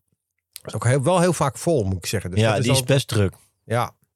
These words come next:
Speaker 1: En, eh, de oude brouwerij in Mechelen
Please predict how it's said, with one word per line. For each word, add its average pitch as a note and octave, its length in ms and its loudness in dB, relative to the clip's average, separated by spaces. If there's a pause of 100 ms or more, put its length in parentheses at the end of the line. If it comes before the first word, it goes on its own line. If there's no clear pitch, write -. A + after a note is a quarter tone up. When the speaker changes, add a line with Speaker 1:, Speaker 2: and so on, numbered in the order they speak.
(720)
Speaker 1:
En, D3 160 0
eh, D#3+ 1000 2
de C#3 120 -2
oude D#3 880 2
brouwerij C3+ 640 2
in B2+ 120 4
Mechelen E3 460 0